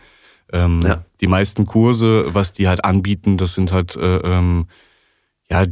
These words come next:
Speaker 1: der Einleitungskurs ist jetzt auf YouTube, dann machen die da irgendwie ab der Hälfte einen Cut und dann geht der nächste Kurs dann quasi direkt über Hofer Campus weiter.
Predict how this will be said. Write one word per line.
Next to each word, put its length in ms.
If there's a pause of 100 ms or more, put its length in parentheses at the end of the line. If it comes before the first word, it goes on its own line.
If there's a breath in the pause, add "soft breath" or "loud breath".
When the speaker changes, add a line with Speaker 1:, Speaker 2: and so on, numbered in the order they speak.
(140)
Speaker 1:
der 340
Einleitungskurs 1300
ist 160
jetzt 160
auf 180
YouTube, 520
dann 120
machen 260
die 100
da 220
irgendwie 460
ab 140
der 100
Hälfte 380
einen 140
Cut 280
und 120
dann 160
geht 180
der 80
nächste 360
Kurs 260
dann 120
quasi 320
direkt 380
über 240
Hofer 320
Campus 480
weiter. 340